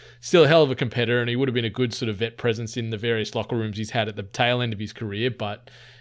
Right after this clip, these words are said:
I think he got, I think he got a pretty fitting send off. Like, they,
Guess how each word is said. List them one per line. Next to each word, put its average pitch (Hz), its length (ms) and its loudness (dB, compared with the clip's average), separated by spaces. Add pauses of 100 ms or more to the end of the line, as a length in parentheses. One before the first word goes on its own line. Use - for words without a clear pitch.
I - 60 -4
think 294 140 -2
he 220 60 0
got, 185 220 6
I 233 120 8
think 240 160 0
he 214 80 0
got 175 140 6
a 147 40 2
pretty 151 200 2
fitting 131 260 0
send 120 260 0
off. 123 220 0
Like, 120 200 0
they, 123 380 2